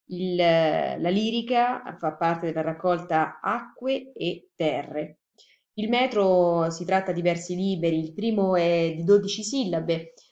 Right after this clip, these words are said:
seguito dal, da un secondo verso, un novenario, il terzo da un settenario, quindi, eh, dodici sillabe, nove sillabe, sette sillabe. Tre versi, ma da un, che, diciamo, trasmettono una intensità,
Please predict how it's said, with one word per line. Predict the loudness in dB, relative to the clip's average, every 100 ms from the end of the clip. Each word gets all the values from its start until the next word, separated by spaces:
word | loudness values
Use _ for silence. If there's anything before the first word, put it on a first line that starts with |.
| _
seguito | -8 -6 0 2
dal, | 4 2 2 2 0 0 -2 -4 -6 -10 -14 -12
da | -6
un | -4 -4
secondo | -6 -2 0 2
verso, | 4 4 2 -4 -4
un | -2
novenario, | -2 -2 -2 -2 -2 0 0
il | -2 -4
terzo | -4 -6 -6 -4
da | -4
un | -4
settenario, | -8 -6 -4 -4 -6 -6 -4 -6 _ _ _
quindi, | -2 -2 -2 0 -2 -2
eh, | -4 -4 -4 -4 -6
dodici | -4 -4 -2 -6
sillabe, | -4 -4 -2 -4 -2 -2 -4
nove | -4 -2 -2 -4
sillabe, | -8 -12 -8 -6 -4 -6 -8
sette | -10 -10 -10
sillabe. | -16 -16 -12 -12 -10 -10 -12 _ _ _ _
Tre | 0 2 2
versi, | 2 2 0 -6 -6
ma | -4 -4 -4 -4 -2
da | -2 0
un, | -2 -4 -4 -10 -20 -20
che, | -20
diciamo, | -20 _ -14 -10 -6 -6 -6 -12 _ _ _
trasmettono | -4 0 2 2 0 0
una | 0 -2 -2 -2 -2
intensità, | -2 -2 0 -2 -2 -4 2 4 2